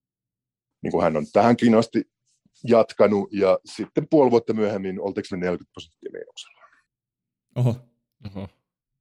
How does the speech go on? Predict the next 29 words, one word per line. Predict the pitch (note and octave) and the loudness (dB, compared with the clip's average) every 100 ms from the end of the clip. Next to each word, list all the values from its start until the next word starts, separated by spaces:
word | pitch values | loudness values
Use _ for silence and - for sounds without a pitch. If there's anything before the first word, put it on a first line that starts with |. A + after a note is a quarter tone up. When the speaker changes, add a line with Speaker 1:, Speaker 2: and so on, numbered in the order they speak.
| _ _ - | _ _ -10
Speaker 3:
No | G#2+ | -6
niin, | G#2+ A2+ | -2 -2
Speaker 2:
No. | A#2 | -2
Speaker 1:
Ja | F2+ | -2
se | G2 G2+ _ - | -2 -2 _ -10
Speaker 3:
olisi | G#2 - | -8 0
kannattanut | B2+ B2+ - A#2 A2+ | 2 2 2 -2 -4
Speaker 1:
niin. | - | -2
Speaker 3:
kuunnella. | A#2 G#2+ G2 G#2 - _ _ _ - | 0 2 0 -4 -8 _ _ _ -4
Speaker 2:
Niin, | A#2 G2 A2+ - | -2 -2 -6 -10
kyllä. | G#2+ G2+ A#2+ | -8 0 0
Speaker 1:
Koska, | A#2+ - - | 0 -6 0
koska | B2+ C3+ | 2 6
se | C#3 | 6
vuosi | D3+ C#3+ - | 6 6 4
oli | D#3 D3+ | 2 4
kaksituhatta | A#2+ A#2 - G#2 G2 - | 2 0 -6 -4 -4 -6
ja | F#2+ | -8
se | G#2 | -6
oli | G2+ | 0
volatiliteetiltaan | A#2 A#2+ A2+ F#2+ G2 F#2 G2 F#2 F#2+ | 2 2 -2 -6 -6 -6 -6 -6 -6
jotain | F#2 F#2 F2+ - | -6 -8 -8 -8
aivan | G2+ G2+ G2+ F#2 E2+ _ | -4 -2 -2 -4 -10 _
uskomatonta. | _ - - - - - _ _ _ _ _ _ - | _ -20 -20 -20 -20 -20 _ _ _ _ _ _ -14
Speaker 2:
Kyllä. | G2+ G2 B2+ _ _ _ _ _ _ _ _ - | -10 -10 -12 _ _ _ _ _ _ _ _ -2
Speaker 3:
Hei, | A2+ | 0
mulle | B2+ D3+ | 4 2
tulee | E3+ E3+ D3+ | 2 0 0
tosta | C3+ C3+ - | 0 -4 -6